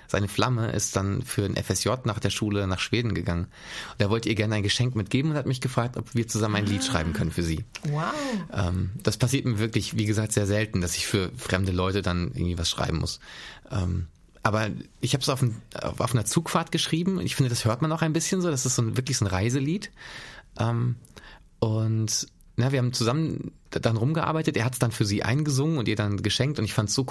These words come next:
Speaker 1: cool, dass ich das gerne auf meinem Album dann auch drauf hätte.
Speaker 2: Mhm.
Speaker 1: Ähm, genau. Und die andere Intention ist, dass ich das gerne bei meinen Konzerten so relativ am Schluss spiele,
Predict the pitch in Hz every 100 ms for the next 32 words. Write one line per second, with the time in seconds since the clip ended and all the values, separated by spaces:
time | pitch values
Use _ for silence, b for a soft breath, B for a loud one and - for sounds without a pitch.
0 | - 156 135 117 - 110 - 107 - 104
1 | 101 95 98 67 92 90 87 - - -
2 | - 160 139 - B B B B B B
3 | - 90 92 - 147 127 92 92 - 156
4 | 160 160 156 156 - 151 151 151 - 131
5 | - 117 123 - 110 - 113 117 120 110
6 | 101 104 110 98 113 139 156 120 113 117
7 | - 120 135 127 - 104 - 160 - -
8 | 160 196